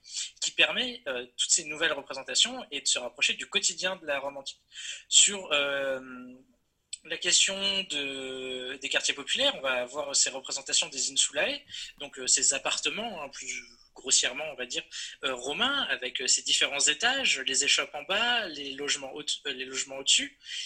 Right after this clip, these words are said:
Et c-, ce genre de choses, ce quotidien, euh, c'est justement, euh, une des facilités de la série, parce que les séries s'investi-, s'in-, s'intègrent dans notre quotidien, dans notre salon, et du coup,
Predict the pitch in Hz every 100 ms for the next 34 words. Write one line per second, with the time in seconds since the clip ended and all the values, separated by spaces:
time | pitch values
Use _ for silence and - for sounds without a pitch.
0 | - - - 220 - _ _ _ _ -
1 | - - - - - - 147 208 247 214
2 | 160 - 247 - - - 196 - 202 180
3 | 247 - - - - _ 135 254 120 120
4 | 120 120 - - - 165 156 220 269 -
5 | 147 135 127 123 120 120 127 - 220 208
6 | - 135 135 - 170 180 170 175 170 -
7 | 196 226 - - 131 135 147 139 220 -
8 | 175 170 - 196 - - 165 160 143 135
9 | - - 208 151 139 139 - 139 - 135
10 | 269 - - - - - 143 139 - 139
11 | 196 302 - - 170 233 233 _ _ -
12 | - 240 285